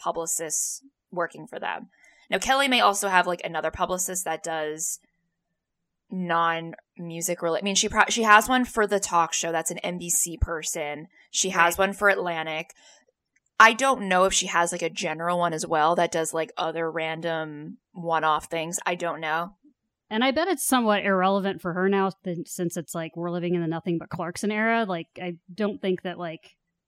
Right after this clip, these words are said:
Speaker 2: they're really entertaining other
Speaker 1: Right.
Speaker 2: networks.
Speaker 1: Right.
Speaker 2: So I was just curious how, like, they pick networks and stuff when that's actually in play.
Speaker 1: So I guess we can even talk about, like,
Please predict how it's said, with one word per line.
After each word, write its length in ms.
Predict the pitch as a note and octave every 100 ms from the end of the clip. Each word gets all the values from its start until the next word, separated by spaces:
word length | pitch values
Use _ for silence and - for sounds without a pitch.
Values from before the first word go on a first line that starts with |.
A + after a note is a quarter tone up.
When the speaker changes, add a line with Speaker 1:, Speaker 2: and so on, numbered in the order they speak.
| _ _
Speaker 2:
they're 180 | F#3+ F3+
really 240 | F3+ F#3
entertaining 560 | F3+ F3 D#3 F3+ E3+ E3
other 480 | F3 E3 E3 E3 D#3+ -
Speaker 1:
Right. 260 | F#3+ D#3+ C#3
Speaker 2:
networks. 640 | G3 G3+ G3+ D#3+ - - -
Speaker 1:
Right. 180 | F#3 E3
Speaker 2:
So 40 |
I 160 | D#3 F3
was 100 | C4+
just 140 | F4
curious 300 | - E4+ C4+
how, 180 | B3 A#3+
like, 200 | A3 F#3+
they 100 | G3
pick 240 | F3+ G3 G3
networks 340 | G3+ G3 -
and 100 | E3
stuff 220 | - E3
when 140 | - E3+
that's 240 | D#3+ -
actually 300 | D#3+ - E3
in 80 | D#3
play. 320 | - F3+ C4+ -
Speaker 1:
So 840 | - - A#3+ A3 G#3+ G#3+ G#3 F#3+ - _ _ _ _ _ _ _ _ _ _
I 120 | A3+
guess 240 | G#3+ B3 -
we 80 | D4+
can 160 | D4
even 160 | B3 G#3
talk 220 | F#3 F3+
about, 180 | F3 D#3+
like, 160 | D#3